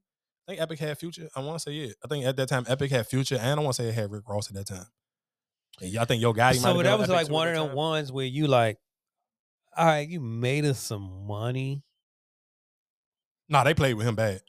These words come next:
Speaker 1: They play with him
Speaker 2: But do
Speaker 1: bad.
Speaker 2: you re-, hold up, hold up. But do you really think I, I play with you bad, or I just, I, I gave you a deal? You just ain't know how, you ain't value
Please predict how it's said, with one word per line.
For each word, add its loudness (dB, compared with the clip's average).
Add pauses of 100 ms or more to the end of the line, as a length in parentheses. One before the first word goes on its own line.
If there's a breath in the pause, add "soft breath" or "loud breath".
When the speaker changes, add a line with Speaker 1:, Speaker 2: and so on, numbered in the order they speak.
(220)
Speaker 1:
They 4
play 2
with -2
him 0
Speaker 2:
But 0
do -2
Speaker 1:
bad. 0
Speaker 2:
you 0
re-, -2
hold -2
up, -8
hold -4
up. -10
But -8
do -6
you -2
really 0
think -4
I, 2 (100)
I 0
play -2
with -8
you -4
bad, 0
or 0
I 0
just, -6 (580)
I, 4
I -2
gave 0
you -4
a -2
deal? -2
You -2
just 2
ain't 2
know 4
how, 4
you 4
ain't 4
value 4